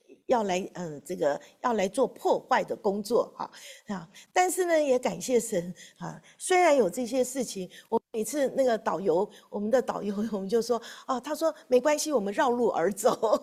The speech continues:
<laughs> 这边有从别的地方来走哈。”所以也感谢神。那，呃，我有几次在耶路撒冷的时候，我们住的那个旅馆哈，在晚上的时候，我有没有跟你们讲过？我们在晚，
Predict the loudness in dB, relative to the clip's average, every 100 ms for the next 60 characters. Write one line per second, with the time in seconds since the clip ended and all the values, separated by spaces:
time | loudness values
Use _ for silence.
0 | 2 0 -2 -16 -6 -4 0 0 0 -2
1 | _ _ _ _ _ _ _ -12 -10 -2
2 | 0 2 0 -8 -10 -8 -4 -4 -2 -2
3 | -2 -8 -8 -16 -12 -2 0 2 0 -4
4 | -2 -4 -2 -4 -4 -16 -4 2 4 4
5 | 2 -2 -2 -4 -10 2 2 2 -2 -6
6 | -6 0 2 2 2 2 0 _ -12 -10
7 | -8 -10 -8 -6 -2 2 2 0 -20 -20
8 | -10 -6 -4 -4 -2 2 2 2 0 -2
9 | -2 -2 0 0 -2 -8 -8 -8 -12 2
10 | 2 2 -2 -2 -2 -2 -2 -2 0 2
11 | 0 -2 -2 -4 -6 -8 -8 -2 -2 -2
12 | -12 -14 -4 -4 2 2 2 -4